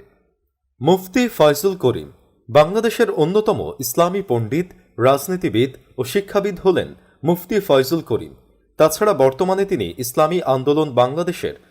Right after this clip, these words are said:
সিনিয়র নায়েবে আমির হিসেবে দায়িত্ব পালন করছেন। আর এই রাজনৈতিক পরিচয়ের কারণেই আওয়ামী সরকারের নজরে আসেন মুফতি ফয়জুল করিম।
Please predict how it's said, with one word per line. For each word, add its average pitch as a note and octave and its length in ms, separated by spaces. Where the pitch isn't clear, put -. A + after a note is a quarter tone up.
সিনিয়র F#3+ 420
নায়েবে A#2 400
আমির C3+ 320
হিসেবে E3 320
দায়িত্ব A#2 340
পালন C3+ 300
করছেন। G#2 420
আর C3+ 120
এই C#3 80
রাজনৈতিক E3+ 580
পরিচয়ের C#3+ 500
কারণেই C#3+ 340
আওয়ামী D#3 260
সরকারের F3 540
নজরে A#2+ 400
আসেন D#3 320
মুফতি E3 360
ফয়জুল C3+ 400
করিম। - 300